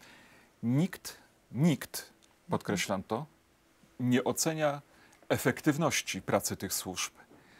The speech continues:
Kontrola Sejmu jest kontrolą fikcyjną. Nikt nie ocenia, czy środki budżetowe wydawane na funkcjonowanie tych służb są wydawane, e,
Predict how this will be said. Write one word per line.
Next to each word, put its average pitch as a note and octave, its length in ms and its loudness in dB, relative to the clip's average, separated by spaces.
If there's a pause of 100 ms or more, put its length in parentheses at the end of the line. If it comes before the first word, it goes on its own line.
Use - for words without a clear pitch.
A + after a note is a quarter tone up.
(500)
Kontrola D#3 480 4
Sejmu D3+ 540 -2 (100)
jest - 460 0
kontrolą C3+ 440 0
fikcyjną. G2 720 -2 (960)
Nikt C3+ 580 -2 (280)
nie B2 640 2 (220)
ocenia, A2+ 760 -2
czy A2+ 300 -2 (520)
środki - 520 0
budżetowe G2 400 -4
wydawane G#2 640 4
na G#2+ 140 0
funkcjonowanie A2+ 340 -4
tych - 160 -6
służb - 420 -4 (640)
są D3+ 400 0
wydawane, A#2 540 0
e, B2+ 180 -8